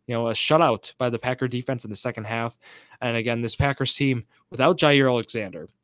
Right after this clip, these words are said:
without Christian Watson, without David Bakhtiari, without Aaron Jones.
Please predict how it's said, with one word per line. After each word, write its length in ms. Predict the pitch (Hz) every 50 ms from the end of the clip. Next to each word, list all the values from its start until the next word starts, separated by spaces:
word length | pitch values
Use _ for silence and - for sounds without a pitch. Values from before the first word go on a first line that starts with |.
| _ -
without 300 | 113 107 131 156 156 151
Christian 400 | - 143 127 - - 117 113 107
Watson, 540 | 104 101 107 101 - - - 98 95 90 - _ _ _ _ _ _ _ _ _ -
without 280 | - 113 123 131 143 131
David 220 | 147 143 135 127
Bakhtiari, 680 | 120 120 110 - - - 110 104 107 107 101 95 101 - _ _ _ _ _
without 320 | - 110 104 135 139 151 156
Aaron 240 | 143 139 131 120 104
Jones. 560 | 110 117 117 113 104 90 85 71 - -